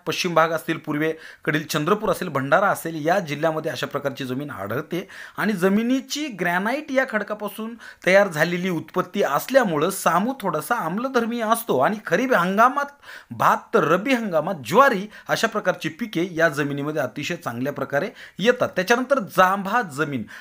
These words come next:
आता जमीन जास्त प्र-, पावसाच्या घनदाट जंगले असलेल्या भागामध्ये अशी जमीन आढळते. उदाहरणार्थ सिंधुदुर्ग असेल, अ, रायगड असेल, रत्नागिरी असेल, दक्षिण भाग असेल साताऱ्याचा, सांगलीचा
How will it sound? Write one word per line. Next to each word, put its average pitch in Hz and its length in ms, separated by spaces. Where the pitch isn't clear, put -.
आता 175 180
जमीन 226 420
जास्त 233 360
प्र-, 220 240
पावसाच्या 190 640
घनदाट 180 420
जंगले 175 320
असलेल्या 170 440
भागामध्ये 151 480
अशी 147 180
जमीन 160 220
आढळते. 147 380
उदाहरणार्थ 175 720
सिंधुदुर्ग 180 420
असेल, 214 440
अ, 170 120
रायगड 156 420
असेल, 190 320
रत्नागिरी 180 420
असेल, 175 280
दक्षिण 151 360
भाग 151 160
असेल 160 240
साताऱ्याचा, 143 420
सांगलीचा 139 520